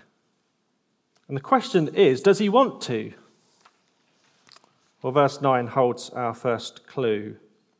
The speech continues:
Verse nine, God seeks out the man. The Lord God called to the man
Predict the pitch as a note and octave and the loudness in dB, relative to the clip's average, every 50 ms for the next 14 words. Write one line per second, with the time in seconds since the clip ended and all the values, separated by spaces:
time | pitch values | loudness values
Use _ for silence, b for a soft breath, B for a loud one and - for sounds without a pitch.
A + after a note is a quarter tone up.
0 | _ _ _ _ _ _ _ _ _ _ _ _ _ _ _ _ _ _ _ _ | _ _ _ _ _ _ _ _ _ _ _ _ _ _ _ _ _ _ _ _
1 | _ _ _ - C3+ C#3+ C#3+ C#3+ - C3+ A#2 G#2+ G#2+ G#2+ B2 B2 A#2+ B2 - - | _ _ _ -4 -4 -4 -4 -4 -6 -6 -6 -6 -6 -4 -4 -4 -4 -4 -8 -2
2 | - G3 G#3+ G#3+ G#3 - - G3+ G3 F#3+ F3+ - - - - E3+ D#3+ D3 C3 A2+ | 0 0 0 0 -2 -4 -2 0 0 0 0 -2 -6 -6 -4 -4 -2 0 -2 -2
3 | G#2+ G#2 - A2 - _ _ _ _ _ _ _ _ _ _ _ _ _ _ _ | -4 -6 -10 -14 -18 _ _ _ _ _ _ _ _ _ _ _ _ _ _ _
4 | _ _ _ _ _ _ - C3+ C3+ C#3+ D#3+ F#3+ G#3+ G#3 - D#3 C3 B2 B2+ B2+ | _ _ _ _ _ _ -4 -2 0 2 2 2 2 2 0 2 2 2 2 0
5 | - - - - - - - F#3+ G3+ A3 A#3 A3+ A3 - - F#3+ D#3+ D#3 C#3 A#2+ | -4 -12 -18 -16 -12 0 4 4 4 6 4 2 0 0 0 0 2 0 0 -2
6 | A2+ G#2+ G#2+ G#2+ A2+ A#2+ | -4 -6 -6 -8 -10 -12